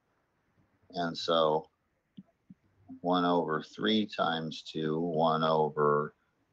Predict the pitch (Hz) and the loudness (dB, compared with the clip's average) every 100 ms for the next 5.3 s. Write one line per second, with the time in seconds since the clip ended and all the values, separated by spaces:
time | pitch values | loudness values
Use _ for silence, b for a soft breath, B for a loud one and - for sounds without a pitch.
0 | - 107 101 92 - 76 73 76 - - | -4 2 2 2 0 0 -2 -6 -8 -6
1 | 73 73 64 _ _ _ _ _ _ 78 | -2 -2 -6 _ _ _ _ _ _ -2
2 | 92 92 80 - 80 76 - - 73 71 | 2 2 0 2 2 2 -2 -6 -6 0
3 | 82 76 67 78 - _ _ _ _ _ | 2 4 2 0 -6 _ _ _ _ _
4 | _ _ _ _ _ _ _ - - - | _ _ _ _ _ _ _ -14 -12 -6
5 | 78 85 | -4 -4